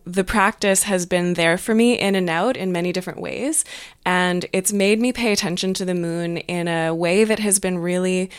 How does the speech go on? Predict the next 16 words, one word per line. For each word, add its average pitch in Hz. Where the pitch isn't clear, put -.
helpful 175
for 160
me, 135
so -
that 180
when 180
I've 180
gone 165
through 170
these 170
difficult 175
periods, 165
I've 175
been 170
able 165
to 170